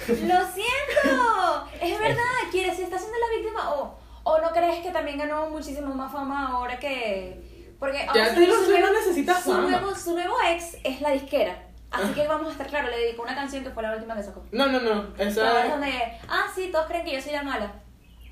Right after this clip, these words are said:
Speaker 3: You are somebody
Speaker 1: Nueva
Speaker 3: that I
Speaker 1: forma
Speaker 3: don't
Speaker 1: de hacerse la víctima.
Speaker 3: No lo sé, bueno. Eh, Lover sale el veintitrés de agosto, amigos, así que lo voy a escuchar. Ese es nuestro nuevo mejor amigo hasta... Porque ya no puedo escuchar la música vieja de Taylor.
Speaker 2: Yo me quedé como en el ochenta en la música.
Speaker 1: Ok,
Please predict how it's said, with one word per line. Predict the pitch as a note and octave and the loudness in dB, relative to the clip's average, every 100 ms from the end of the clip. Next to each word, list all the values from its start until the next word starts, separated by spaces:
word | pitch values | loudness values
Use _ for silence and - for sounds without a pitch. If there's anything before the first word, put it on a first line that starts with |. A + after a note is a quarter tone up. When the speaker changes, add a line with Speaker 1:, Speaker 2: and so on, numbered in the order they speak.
| - - | -20 -16
Speaker 3:
You | D3 C#3+ | -12 -12
are | |
somebody | - D3 - - | -12 -16 -14 -10
Speaker 1:
Nueva | G#3 G3+ G3 G#3 | -4 -2 -2 -4
Speaker 3:
that | C#3+ D3 | -10 -4
I | |
Speaker 1:
forma | A3+ A3 A3 | 0 0 -2
Speaker 3:
don't | A#3+ C4 | -4 -6
Speaker 1:
de | |
hacerse | A3 G3+ A3 | -6 -10 -8
la | G#3 | -8
víctima. | F#3+ - E3+ D#3+ - - - - - | -8 -12 -16 -18 -20 -20 -20 -20 -6
Speaker 3:
No | G#3 | -2
lo | G#3 | -2
sé, | G#3 C#3+ | -2 -6
bueno. | C#3+ D#3+ - - - - | -4 -6 -8 -14 -14 0
Eh, | G3 G#3 G#3+ | 2 2 2
Lover | A3+ A#3+ C4 | 4 4 2
sale | C4 C4 | 0 0
el | B3+ | 0
veintitrés | B3+ G#3+ F3+ G3+ | 0 -2 -2 0
de | |
agosto, | G#3 F3+ - B2+ | 2 0 -4 -6
amigos, | B2 B2+ | -6 -6
así | C3+ C#3 | -8 -6
que | E3 | -4
lo | G3 E3+ | -2 0
voy | E3 | -2
a | |
escuchar. | F3 F3 F#3 D#3 | -2 -2 -2 0
Ese | E3 F3 F#3+ | -2 -2 -2
es | G#3 | -2
nuestro | G3+ F3 | -2 -4
nuevo | D#3+ E3 | -4 -4
mejor | G3 F3 | -6 -4
amigo | E3 F#3 G3+ A3+ | -4 -2 0 0
hasta... | F3+ E3+ E3 D3+ C#3+ C3+ - - | -4 -6 -4 -4 -4 -8 -12 -12
Porque | - D#3+ D#3 | -6 -4 -2
ya | D#3+ | -2
no | F3 | 0
puedo | G3 | 0
escuchar | G3+ F#3 | -2 -2
la | F3+ | 0
música | G3+ F3+ F#3 | 0 0 -2
vieja | D#3 | -2
de | D#3 | -4
Taylor. | F#3+ E3+ - - - | -8 -10 -16 -18 -8
Speaker 2:
Yo | B2+ | -4
me | C3 | 0
quedé | D3+ | 2
como | C3+ D#3 | 0 0
en | D3 | -2
el | |
ochenta | A#2 B2+ C#3+ | -2 -4 -4
en | C#3+ | -4
la | |
música. | B2 C3 A#2+ A2 | -4 -4 -6 -8
Speaker 1:
Ok, | G#2 | -8